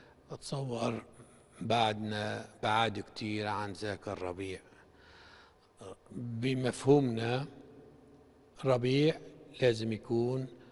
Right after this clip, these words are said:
زمن خير ونعم وبركات على الجميع.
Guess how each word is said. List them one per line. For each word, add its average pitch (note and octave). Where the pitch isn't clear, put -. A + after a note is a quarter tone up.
زمن A#2
خير A#2+
ونعم A2+
وبركات A2
على A#2+
الجميع. F#2+